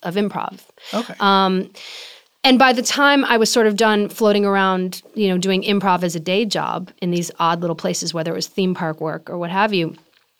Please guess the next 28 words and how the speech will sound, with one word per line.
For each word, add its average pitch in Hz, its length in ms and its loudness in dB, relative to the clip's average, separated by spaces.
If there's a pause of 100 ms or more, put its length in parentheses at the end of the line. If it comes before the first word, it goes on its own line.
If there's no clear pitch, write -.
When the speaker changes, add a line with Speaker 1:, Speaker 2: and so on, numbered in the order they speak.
(400)
Speaker 1:
I 208 100 6
wound 214 280 4
up, 214 200 0 (180)
uh, 185 580 0 (380)
studying 208 640 2
in 190 160 -2
New 185 80 0
York. 190 500 0
And 196 140 -2
that 202 80 0
was 196 100 -2
sort 190 200 -2
of 175 80 0
the 180 80 -4
part 180 320 -2
of 170 180 -8
the 165 220 -4
U 180 160 -2
C 190 160 -4
B 175 160 0
revolution 170 560 -4
in 165 100 -6
New 165 80 -6
York 165 300 -6
in 156 80 -8
the 170 60 -8
late - 280 -10 (460)
nineties, 170 680 -4